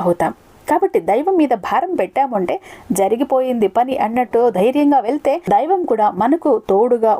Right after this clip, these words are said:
ఉండి మన పని జరిగేలా చేస్తాడు. అంతేగాని దైవాన్ని నమ్మినాక కూడా జరుగుతుందా లేదా అంటే దైవానికి కూడా కోపం వస్తుంది, దైవాన్ని అవమానించిన వాళ్ళము అవుతాము.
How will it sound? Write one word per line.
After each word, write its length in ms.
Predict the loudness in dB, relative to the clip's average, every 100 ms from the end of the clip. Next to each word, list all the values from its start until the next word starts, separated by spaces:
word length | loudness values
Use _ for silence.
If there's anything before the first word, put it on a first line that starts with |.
| 0
ఉండి 200 | 0 0 -2 -18 -20 -4
మన 100 | -2 0
పని 140 | -2 0 0
జరిగేలా 440 | 0 0 2 0 -4 -8 -4
చేస్తాడు. 440 | -4 -2 -4 -4 -4 -2
అంతేగాని 380 | 2 2 0 0
దైవాన్ని 420 | 0 2 2 2 2
నమ్మినాక 640 | 2 2 2 2 0 -2 0
కూడా 240 | 0 2 0 0 -4 -4 -4 0
జరుగుతుందా 460 | 0 0 0 0 0 0
లేదా 160 | 2 0
అంటే 140 | -2 -2 0
దైవానికి 400 | 2 2 0 0
కూడా 120 | 0 0 -2
కోపం 240 | 0 0 0
వస్తుంది, 240 | -2 0 2
దైవాన్ని 380 | 2 2 2 2
అవమానించిన 500 | 0 2 0 0 0 0
వాళ్ళము 300 | 0 0 0 -2
అవుతాము. 380 | 0 -2 -2